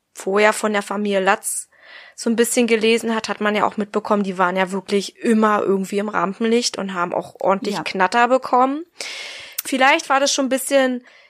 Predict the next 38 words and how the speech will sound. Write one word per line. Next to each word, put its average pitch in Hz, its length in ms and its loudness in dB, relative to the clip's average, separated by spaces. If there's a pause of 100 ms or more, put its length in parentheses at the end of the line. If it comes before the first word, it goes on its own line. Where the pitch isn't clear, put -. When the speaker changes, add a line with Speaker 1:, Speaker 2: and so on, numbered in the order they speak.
(160)
Speaker 1:
interessant, 233 880 0
heißt 262 260 0
aber 220 220 2
nicht, 254 240 -2
dass 262 160 -2
das 240 240 -4
vielleicht 208 500 -4
gänzlich 190 520 -2
erstunken 233 420 0
und 240 120 -4
erlogen 226 340 2
war, 226 120 2
sondern 202 260 -2
Speaker 2:
Mhm. 226 200 0
Speaker 1:
vielleicht 208 400 2
gab - 300 -4
es 294 160 -4
sowas 302 520 4
und 233 200 -6
sie 220 140 -2
hat 208 120 -6
einfach 208 300 -4
gedacht, 202 320 -4
ich, - 280 -14 (640)
ich - 340 -16
kann 196 200 0
es 269 120 -2
beweisen, 226 520 2
ich, 202 180 -8 (360)
vielleicht - 440 -2
gibt's - 220 -4
ja - 100 2
auch - 140 -2
ein 196 80 -4
bisschen 185 260 -6
Geld 185 260 -6
dafür. - 420 -10 (320)
Speaker 2:
Mhm. 214 400 4